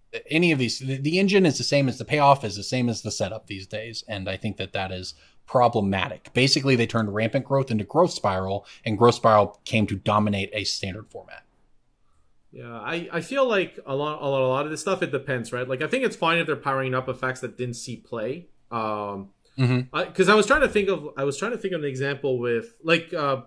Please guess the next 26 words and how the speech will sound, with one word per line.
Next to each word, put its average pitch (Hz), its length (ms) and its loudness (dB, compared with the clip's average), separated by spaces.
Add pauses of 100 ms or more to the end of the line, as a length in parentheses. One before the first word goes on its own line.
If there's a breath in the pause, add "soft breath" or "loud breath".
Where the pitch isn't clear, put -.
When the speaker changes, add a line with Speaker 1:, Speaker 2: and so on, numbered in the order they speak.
Speaker 2:
Teferi's 190 360 2
Tutelage 147 380 -2
is 120 100 -6
bad 120 280 -4
for 113 180 -8
limited, 104 400 -8
but, 131 380 0 (180)
you 151 120 -2
know, 151 120 2
Psychic 160 380 -2
Corrosion 139 460 0
where 139 100 -2
you 117 180 -8
loot 120 200 -8
a 165 60 -6
card. 196 380 -4
Speaker 1:
Yes, - 400 4
yeah. 110 180 -2
Speaker 2:
Um, 123 440 -4 (400)
that 208 180 4
kind 302 140 4
of 220 80 4
stuff 185 360 -2
to 170 120 -6
me 151 280 -6
is, 127 460 -6